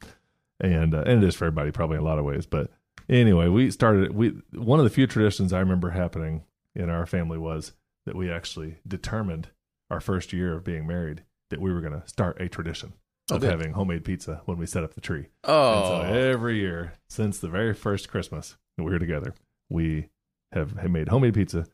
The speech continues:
Speaker 1: and set up the tree.
Speaker 2: Mm-hmm.
Speaker 1: And the oddity is we've actually played the same C D every
Speaker 2: Oh.
Speaker 1: year too.
Speaker 2: Wow.
Speaker 1: And it's a Vineyard Worship C D.
Speaker 2: Wow.
Speaker 1: And it's, uh, and it's Christmas songs.
Speaker 2: Mm-hmm.
Speaker 1: And so in, in, in mixed in with a bunch of other stuff.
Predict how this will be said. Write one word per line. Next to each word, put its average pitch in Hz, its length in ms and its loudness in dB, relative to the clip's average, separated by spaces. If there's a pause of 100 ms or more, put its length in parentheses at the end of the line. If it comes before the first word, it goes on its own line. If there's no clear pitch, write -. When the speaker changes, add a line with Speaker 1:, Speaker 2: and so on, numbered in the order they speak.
(220)
Speaker 1:
and 78 80 -6
set 101 140 4
up - 80 0
the 98 80 0
tree. 78 280 -4 (220)
Speaker 2:
Mm-hmm. 78 160 -6 (220)
Speaker 1:
And 101 360 2 (680)
the - 160 -4
oddity 101 380 -2
is 80 240 -6
we've 92 200 -8
actually 87 300 -6
played 87 280 -6
the 87 120 -10
same 87 280 -6
C 82 240 -10
D 92 300 -10 (440)
every 78 240 -2
Speaker 2:
Oh. - 20 -4
Speaker 1:
year 78 160 -4
too. - 240 -8 (320)
Speaker 2:
Wow. 71 260 -6
Speaker 1:
And 85 140 -2
it's 80 140 -4
a 82 40 -4
Vineyard 90 680 -2
Worship 87 400 -4 (100)
C 80 200 -6
D. 76 280 -8 (220)
Speaker 2:
Wow. 85 320 -4
Speaker 1:
And 80 220 -2
it's, 82 260 -6
uh, 76 320 -4 (400)
and 85 160 -4
it's 76 140 -8
Christmas - 360 -10
songs. - 300 -10 (240)
Speaker 2:
Mm-hmm. 82 140 -6 (160)
Speaker 1:
And 85 100 -4
so - 120 -4
in, 117 200 2
in, 107 300 0 (100)
in 107 300 -2
mixed 107 240 -2
in 92 100 2
with 87 120 0
a - 20 -8
bunch 82 180 -4
of 82 80 -4
other 80 140 -4
stuff. - 300 -8